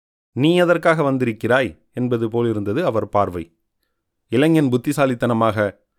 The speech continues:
"எனக்கு கடன் எதுவும் வேண்டாம், அங்கே மூலையில் கிடக்கின்ற செத்த எலியை கொடுத்தால் போதும்" என்றான். "தாராளமாக எடுத்துச் செல்" என்றார் செட்டியார்.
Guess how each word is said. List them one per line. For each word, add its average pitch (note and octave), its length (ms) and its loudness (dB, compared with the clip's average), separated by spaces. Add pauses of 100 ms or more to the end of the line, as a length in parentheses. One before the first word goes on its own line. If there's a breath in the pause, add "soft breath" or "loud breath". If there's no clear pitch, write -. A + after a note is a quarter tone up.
(320)
"எனக்கு B2+ 380 -2
கடன் C#3+ 300 0
எதுவும் C#3+ 360 2
வேண்டாம், G#2+ 640 -2
அங்கே A#2 320 -2
மூலையில் D#3+ 440 0
கிடக்கின்ற B2+ 460 -2
செத்த B2 380 -4
எலியை C#3+ 420 0
கொடுத்தால் A#2 480 -2
போதும்" A2+ 360 0
என்றான். F#2 460 -6 (420)
"தாராளமாக E3+ 640 2
எடுத்துச் C3 340 -4
செல்" F2 400 -4
என்றார் G#2+ 340 -2
செட்டியார். F#2 560 -10